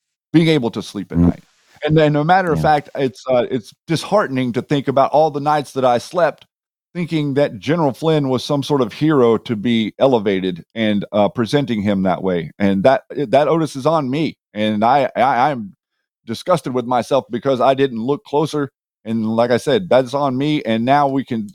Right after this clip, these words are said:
Speaker 1: clearly see people wanna make this about some sort of operation or something. No, that book that Jeff just talked about, War by Other Means by Keith Kellogg, took off my rose-colored glasses in regards to General Flynn.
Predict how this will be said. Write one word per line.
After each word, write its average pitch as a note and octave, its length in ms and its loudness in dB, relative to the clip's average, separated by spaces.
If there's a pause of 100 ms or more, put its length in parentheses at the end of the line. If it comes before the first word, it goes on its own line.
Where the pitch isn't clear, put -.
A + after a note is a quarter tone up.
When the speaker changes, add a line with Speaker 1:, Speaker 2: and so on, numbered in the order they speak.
Speaker 1:
clearly C#3+ 300 0
see D3 200 0
people C#3+ 300 -2
wanna C#3+ 180 2
make C#3 240 2
this C#3 200 0
about B2+ 300 2
some C#3+ 200 -4
sort C#3+ 160 -2
of A#2 120 -6
operation C3+ 640 -2
or B2+ 60 -8
something. C3 420 -6
No, D3 300 2 (560)
that E3 220 0
book F#3+ 260 0
that C#3 160 -10 (240)
Jeff D#3+ 180 -8
just F3+ 220 -8
talked E3+ 240 0
about, C#3+ 300 0
War D3+ 200 -2
by F3 220 2
Other F3 260 2
Means C3+ 340 -6
by A#2+ 160 0
Keith E3 300 -8
Kellogg, C#3+ 400 2 (240)
took F#3+ 140 -10
off F3+ 220 2
my D3+ 320 0 (640)
rose-colored D3 540 -2
glasses A#2 480 0
in A2 100 -8
regards G#2+ 400 -4
to G2+ 100 -16
General G#2 340 -6
Flynn. B2+ 300 -4